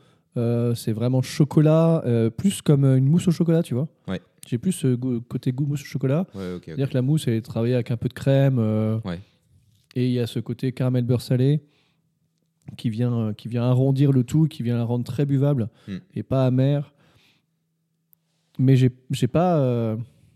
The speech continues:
Speaker 1: j'ai pas la stout, en fait, euh, en bouche plus que ça.
Speaker 2: Ok.
Speaker 1: Je sais pas comment le dire.
Speaker 2: Ouais.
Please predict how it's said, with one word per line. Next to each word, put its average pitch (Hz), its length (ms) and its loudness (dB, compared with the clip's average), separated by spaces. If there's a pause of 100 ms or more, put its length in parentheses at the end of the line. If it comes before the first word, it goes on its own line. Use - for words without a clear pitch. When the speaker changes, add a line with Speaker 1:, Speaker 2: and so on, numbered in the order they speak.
(1300)
Speaker 1:
j'ai - 140 -6
pas 156 120 -2
la 127 120 -2
stout, 131 540 -4
en - 40 -8
fait, - 360 -10
euh, 101 140 -4
en 98 260 -6 (120)
bouche 135 220 -4
plus - 200 -8
que 135 120 -2
ça. 120 260 -6 (440)
Speaker 2:
Ok. 98 180 -16
Speaker 1:
Je 73 60 -10
sais - 80 -18
pas 139 140 -4
comment 107 200 -8
le 98 40 -8
dire. 98 180 -10 (260)
Speaker 2:
Ouais. 78 180 -10